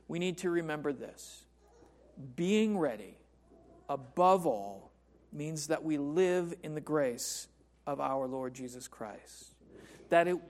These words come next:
we let it seep down into our very bones, nourishing and strengthening us, starving our weak bodies of flesh and feeding his spirit within us. In this way, we become like him,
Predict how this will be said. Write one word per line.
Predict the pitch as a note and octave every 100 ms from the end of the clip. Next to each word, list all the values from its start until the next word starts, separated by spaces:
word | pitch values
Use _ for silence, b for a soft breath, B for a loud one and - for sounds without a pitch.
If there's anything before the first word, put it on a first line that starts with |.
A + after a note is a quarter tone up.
| - E3
we | G3+ G3+
let | G3 A3
it | A3 -
seep | - - G#3+ G#3 -
down | F#3 F#3 F#3+ G3
into | F3+ F3+ E3+
our | E3
very | D3 E3+ F3+ F#3
bones, | D#3 E3+ F3 F3 D#3+ D#3+
nourishing | D#3+ E3+ G3 G3+ G3 G3 F#3+ E3+
and | D#3
strengthening | - - F3 E3 E3+ E3 D#3+
us, | D3+ D3+ B B B
starving | - - G3 G#3 G#3 G#3 F#3+ -
our | E3 F#3 F3+
weak | D#3+ E3 G3 F#3+ -
bodies | E3+ E3 F3 D#3+ -
of | D#3 -
flesh | - E3+ D#3+ - -
and | D#3+ D3
feeding | - F3 E3 D#3+ D#3
his | D#3 D#3
spirit | - E3+ D#3+ D3+ C#3
within | D3 C#3 - F3
us. | B2+ - - B B B B - -
In | E3+ D3+ C#3
this | A3+ A3+ F#3+
way, | E3 D#3 D3+
we | D3 C#3+
become | C#3 C#3+ C3 B2
like | G#2+ G2+
him, | A2+